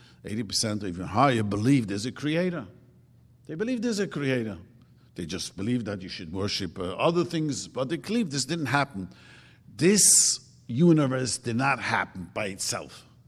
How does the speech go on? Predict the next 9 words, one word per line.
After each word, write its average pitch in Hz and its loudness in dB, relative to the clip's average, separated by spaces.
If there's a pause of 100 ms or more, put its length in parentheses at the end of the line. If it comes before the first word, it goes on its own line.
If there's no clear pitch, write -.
(580)
I 113 -10
mean, 123 0
you 131 2
have 131 0
to 123 -8
be 107 -4
really, 135 -2
really 120 -2
very, 110 0